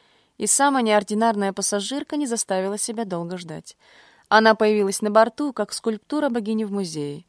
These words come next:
Высокая, стройная, одета по самой последней моде в классическом стиле. Половина ее лица скрывала вуаль, которая крепилась на шляпку,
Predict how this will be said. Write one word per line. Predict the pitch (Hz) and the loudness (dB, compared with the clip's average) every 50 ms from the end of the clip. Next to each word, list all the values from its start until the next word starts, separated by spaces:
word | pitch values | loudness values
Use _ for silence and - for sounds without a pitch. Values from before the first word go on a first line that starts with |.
| _ _ _ _ _ _ _ | _ _ _ _ _ _ _
Высокая, | 180 165 170 - - - - 214 226 220 _ - 160 151 | -8 -4 -2 -2 -2 0 0 0 -2 -2 _ -6 -6 -4
стройная, | 151 - - _ - 180 196 208 208 185 165 160 151 147 147 - | -4 -6 -6 _ -2 -2 0 0 -2 -4 -6 -8 -10 -12 -10 -6
одета | - 170 160 175 175 - 175 | -6 -4 -4 -4 -6 -6 -6
по | - 175 | -6 -6
самой | - - 220 226 226 226 220 | -4 -2 -2 -2 -2 -4 -6
последней | _ 214 208 - - 220 220 196 208 233 | _ -4 -6 -4 -4 -4 -6 -4 -4 -4
моде | 233 226 214 196 175 170 160 | -4 -4 -4 -6 -6 -8 -12
в | - | -12
классическом | _ - 165 160 - 185 180 - - - - - 185 175 | _ -10 -10 -8 -8 -10 -10 -8 -10 -10 -10 -8 -10 -8
стиле. | - - - - - 156 147 143 147 147 _ _ _ _ _ _ _ _ _ _ _ _ _ | -8 -10 -10 -10 -10 -10 -10 -10 -12 -16 _ _ _ _ _ _ _ _ _ _ _ _ _
Половина | _ 226 233 240 247 247 254 254 247 | _ 4 6 6 6 6 4 2 2
ее | 247 247 247 | 2 2 2
лица | 247 247 240 - - 285 285 | 0 0 0 0 2 2 2
скрывала | - - - 214 190 196 196 202 214 | 0 -2 -2 -2 0 2 2 2 0
вуаль, | 208 214 220 202 180 160 151 151 165 - | 0 -2 -4 -4 -4 -6 -6 -10 -14 -14
которая | _ - 175 - 180 180 180 175 | _ -8 -6 -2 0 0 0 0
крепилась | 175 - 175 170 - 185 180 180 - - | -2 -4 -8 -6 -6 -6 -6 -6 -6 -6
на | 196 190 | -8 -8
шляпку, | - - 220 226 233 240 - - - 208 | -8 -4 -2 -4 -4 -4 -4 -8 -8 -8